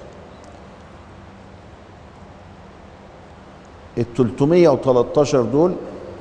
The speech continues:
القمم، أهمهم بقى إيه؟ العشرة، العشرة المبشرون بالجنة،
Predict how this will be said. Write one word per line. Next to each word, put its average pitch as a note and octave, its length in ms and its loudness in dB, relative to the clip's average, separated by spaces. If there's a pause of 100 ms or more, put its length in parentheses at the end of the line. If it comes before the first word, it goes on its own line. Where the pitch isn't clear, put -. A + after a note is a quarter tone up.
(640)
القمم، C3+ 460 0 (1080)
أهمهم C#3+ 440 2
بقى D#3 140 4
إيه؟ D3+ 280 2 (260)
العشرة، A#2 640 -2 (460)
العشرة B2+ 400 0
المبشرون A#2+ 760 -4
بالجنة، F#2+ 380 -8